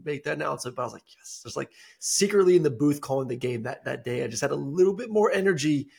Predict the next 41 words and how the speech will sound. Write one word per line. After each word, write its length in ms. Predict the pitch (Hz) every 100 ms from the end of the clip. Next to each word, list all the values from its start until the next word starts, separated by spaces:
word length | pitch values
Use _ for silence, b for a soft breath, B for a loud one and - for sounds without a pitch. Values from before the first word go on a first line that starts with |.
| b b -
uh, 280 | 127 127 123
calling, 400 | - 143 139 135
calling 220 | 131 127
Mississippi 260 | 123 -
State 280 | 123 - 127
Bulldogs. 560 | 135 131 123 127 120 -
So, 320 | 135 127 120 B B B B -
yeah, 300 | 285 254 123
I 40 |
was, 520 | 131 147 131 143 170
yeah, 100 | 226 202
very 340 | 170 190 190
excited 320 | 185 - 170
to 80 | 160
see 140 | -
him 180 | 156 160
leave 180 | 151 151
the 100 | 151
S 180 | 151 -
E 60 | 147
C. 420 | - 139 151 180 b b b _
And 140 | 143
now 300 | 143 156 160
Saban 500 | 160 - 160 175 208
just 200 | 208 202
retired 340 | 208 208 175 202
a 60 |
year 180 | 190 196
too 220 | 185 202
early. 400 | 220 247 202 - _
He 100 | 139
retired 340 | 151 139 131 147
a 40 |
year 140 | 143
too 200 | 170 208
early 340 | 214 190 180 185
and 100 | 135
started 260 | - 135
this 120 | 139 -
domino 380 | 139 170 185
effect 520 | 180 175 175 175 170